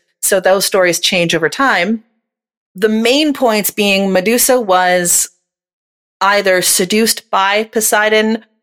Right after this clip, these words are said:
or essayed by Poseidon. It was one of the two, and they vary, either in Athena's temple or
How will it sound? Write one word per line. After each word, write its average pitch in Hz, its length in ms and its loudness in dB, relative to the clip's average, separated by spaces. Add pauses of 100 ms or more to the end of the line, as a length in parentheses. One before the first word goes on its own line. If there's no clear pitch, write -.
or 185 680 2 (540)
essayed 214 720 0 (720)
by 208 200 2
Poseidon. 233 680 -2 (720)
It 202 120 2
was 180 160 -2
one 175 160 2
of 220 60 2
the 254 80 0
two, 226 380 0
and 165 400 -2
they 175 160 0
vary, 165 540 2 (120)
either 233 580 2
in 269 340 0
Athena's 285 540 0
temple 349 560 0 (520)
or 196 640 2